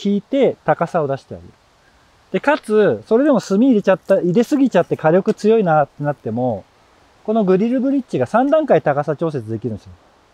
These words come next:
これすごい考えられてて、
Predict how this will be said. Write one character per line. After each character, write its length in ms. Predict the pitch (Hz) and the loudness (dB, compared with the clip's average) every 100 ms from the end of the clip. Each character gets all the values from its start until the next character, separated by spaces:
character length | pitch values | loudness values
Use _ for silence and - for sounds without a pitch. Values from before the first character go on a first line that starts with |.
| _ _ _ _ _ _ _ - | _ _ _ _ _ _ _ -4
こ 60 | |
れ 60 | 240 | 0
す 100 | 262 | 2
ご 80 | 277 | 2
い 60 | |
考 280 | - 185 180 | 2 0 2
え 60 | 175 | 2
ら 120 | 165 | 2
れ 80 | 143 | -2
て 140 | 107 101 | -6 -8
て、 340 | 117 117 95 | -6 -6 -6